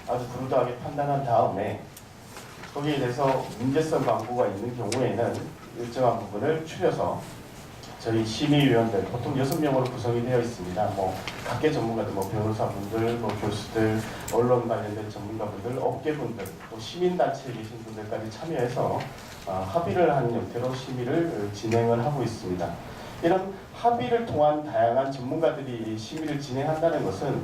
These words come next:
단일 광고물 하나에 대해서 그렇게 심의를 한다는 점도 좀 기억을 해주십시오. 어떻게 보면 당연하게, 예, 느껴지실 수도 있는데요. 단일 광고물 하나를 가지고도 다양한 전문가 여섯 명이 합의하는 형태로 신중하게 심의를 한다는 점을 다시 한번 강조를 드리고 싶습니다.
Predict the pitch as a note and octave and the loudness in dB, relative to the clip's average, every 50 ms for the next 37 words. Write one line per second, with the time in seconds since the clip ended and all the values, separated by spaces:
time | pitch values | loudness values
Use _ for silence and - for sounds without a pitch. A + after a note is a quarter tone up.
0 | - - - - - - - - - - - - - B3 B3+ B3 A3 G3 - - | -6 -8 -12 -14 -14 -14 -14 -14 -8 -2 2 4 4 6 6 4 2 2 0 0
1 | G#2+ C3+ C#3+ D3 E3 E3+ E3+ E3+ D#3+ D#3 D#3+ - - - A3+ A3+ B3+ C4+ C4+ B3+ | 0 0 2 4 4 4 4 4 2 0 -2 -4 -4 -2 0 2 4 2 2 0
2 | - D3 C#3+ C#3 C#3+ C#3+ C#3 B2 B2 B2+ C3 C3+ B2+ B2 - - D3+ D3+ C#3+ C3+ | -4 -4 -6 -6 -6 -8 -8 -8 -8 -8 -8 -8 -8 -8 -6 -4 -4 -2 -2 -2
3 | C3+ C#3+ D3+ D3+ D#3 C#3+ C#3 B2+ G#2+ G2+ G2 - C3 C3 C3 C3 A#2+ - A#2+ A#2 | 0 -2 0 0 2 2 2 0 -2 -4 -4 -4 -4 -4 -4 -4 -4 -4 -2 -2
4 | A#2 A#2 A#2+ B2 - - - - - - - G3+ G3 F#3+ F#3 E3 - - A2+ A#2 | 0 0 0 -2 -4 -6 -6 -6 -6 -4 -2 2 2 2 2 2 0 -2 -2 2
5 | C3+ C#3+ E3+ F#3 - F3+ D#3 B2+ A#2 - A2+ A2+ G#2+ G#2 G#2+ - - - - - | 4 4 6 6 6 4 2 0 0 -2 -2 -4 -4 -4 -6 -8 -12 -16 -20 -20
6 | - - - - - B2 C3+ C#3 C#3+ D#3 D3 C3 C3 - D3+ - - - - D#3+ | -20 -20 -20 -16 -12 -10 -8 -6 -4 -4 -4 -4 -6 -8 -8 -10 -10 -8 -6 -4
7 | - - G2 F#2 F#2+ B2+ C3+ - - - - - - - - - - - - - | -2 -2 -2 -2 -2 0 0 0 0 -2 -6 -12 -14 -14 -16 -16 -12 -8 -2 0
8 | D3+ G3+ G#3+ G3+ - C#3+ C3 - - - C#3 D#3 D3+ - D3 - - F#3+ A#3 A#3 | 2 4 4 4 4 4 4 2 2 0 -2 -2 -2 -2 -4 -4 2 4 4 4
9 | G#3+ G3 D#3 C#3+ C3 A#2+ A#2+ A2+ G#2 F#2+ G#2+ G#2 F#2+ F#2 F#2+ F#2+ - - - - | 4 2 0 -2 -2 -2 -4 -8 -8 -6 -4 -2 -2 -2 -4 -6 -10 -12 -16 -16
10 | - - - - - - - A2 A#2 B2 C3 C3 C3+ C3 C3+ C3 C#3+ D3 C3 A#2 | -18 -18 -18 -18 -16 -8 -2 2 4 4 4 4 2 0 -2 -4 -2 0 0 2
11 | A2+ A2+ A2+ - B2+ A#2 G2+ F#2+ F#2+ - D#3 E3+ F#3 G3+ G3+ - - - - - | 0 0 -2 -4 -6 -4 -4 -4 -2 0 0 0 0 -2 -4 -8 -12 -14 -8 -2
12 | - G3+ G3+ G#3+ A3 G3+ E3+ D#3+ C#3 B2 A#2+ - C#3 C#3 C#3+ - A#2+ - C3+ D3+ | -2 0 0 2 2 2 4 4 2 0 0 -2 -2 -2 -2 -2 0 0 2 2
13 | D#3 - - - - - F#3+ G3+ G3+ G#3+ G3+ F3 - C#3 C3 C3 - - C3+ C3 | 2 0 0 -2 -4 -6 -6 -4 -2 2 2 2 2 2 -2 -4 -6 -6 -6 -4
14 | B2+ A#2+ A#2 B2+ B2 C3 B2+ A#2 G#2+ G#2 G2 F#2 G2+ G#2 G#2+ A2+ A#2 A#2+ - A#2+ | -2 -2 -2 -2 0 0 0 0 -2 -4 -6 -6 -6 -6 -4 -6 -6 -6 -6 -8
15 | G#2+ G#2 A2 A#2 B2 C#3+ - - - - G#2+ G#2 A2 G#2+ G#2+ G#2+ G#2+ G#2+ A#2 A2 | -6 -4 -2 -2 -2 -2 -4 -4 -6 -6 -6 -8 -6 -6 -6 -6 -6 -6 -6 -4
16 | G#2 G#2 G2+ G2+ - - - - F#2 F2+ - | -4 -4 -4 -6 -8 -10 -12 -10 -10 -10 -10